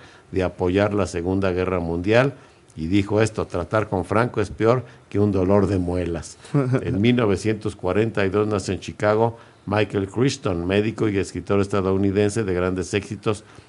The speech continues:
Speaker 1: como La amenaza de Andrómeda de mil novecientos sesenta y nueve o Parque Jurásico de mil novecientos noventa.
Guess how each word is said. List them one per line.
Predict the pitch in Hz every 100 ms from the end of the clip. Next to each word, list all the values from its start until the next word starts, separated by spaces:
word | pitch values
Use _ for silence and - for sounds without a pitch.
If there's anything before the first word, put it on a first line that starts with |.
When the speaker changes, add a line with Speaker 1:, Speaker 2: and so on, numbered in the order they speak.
| -
Speaker 1:
como | 95 90 87
La | 87
amenaza | 87 87 104 95 95
de | 87
Andrómeda | 85 95 107 113 110 123 - - _
de | 87 87
mil | 98 98
novecientos | 90 87 101 101 87
sesenta | 85 90 82 85
y | 90
nueve | 107 107 123 - - _
o | 87
Parque | - 120 117 - 98
Jurásico | - 92 113 110 120 - 139 135 _ _
de | - 85
mil | 98 110 -
novecientos | 98 85 80 98 95 - 85
noventa. | 82 85 110 117 98 82